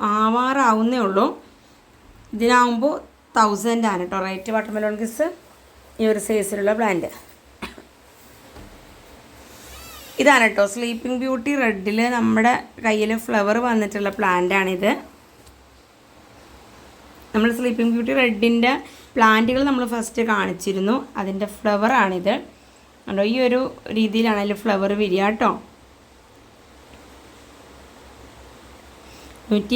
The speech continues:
എൺപത് രൂപയാണ് സ്ലീപ്പിംഗ് ബ്യൂട്ടി റെഡിൻ്റെ കവർ സൈസ് പ്ലാന്റ് റേറ്റ്. അടുത്തത് മഹാറാണിയാണ്. മഹാറാണി റൂട്ടഡ് പ്ലാന്റ് ആണ്,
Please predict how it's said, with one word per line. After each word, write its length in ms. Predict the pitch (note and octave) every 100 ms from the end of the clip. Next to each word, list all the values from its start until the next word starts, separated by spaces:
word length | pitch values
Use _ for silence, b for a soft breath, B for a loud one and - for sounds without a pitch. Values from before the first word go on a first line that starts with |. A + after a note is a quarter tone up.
| A3+
എൺപത് 320 | G#3+ A3 A#3 B3
രൂപയാണ് 420 | A3+ G#3+ G3 F#3+ C4+
സ്ലീപ്പിംഗ് 440 | C#4 A3+ G#3+ G#3 G3
ബ്യൂട്ടി 280 | G3+ G3 A3 G#3
റെഡിൻ്റെ 440 | F#3 F3+ F#3 G3 - A3
കവർ 240 | F3 F3+ E3+
സൈസ് 300 | F3+ E3+ - -
പ്ലാന്റ് 360 | F3+ F3+ G3+ C#4
റേറ്റ്. 320 | C4 A3+ - - - - B B B B B - - - -
അടുത്തത് 260 | A#3 C#4 D#4 C#4+
മഹാറാണിയാണ്. 840 | A#3+ A#3+ B3 B3+ B3+ C#4 B3 G3 A3+ - G#3+
മഹാറാണി 580 | G3 G#3 G#3+ G3+ G#3 C4+ A#3
റൂട്ടഡ് 480 | G3+ G#3 G#3+ - B3+ C#4+
പ്ലാന്റ് 320 | A3+ G#3 G#3+
ആണ്, 100 | G#3+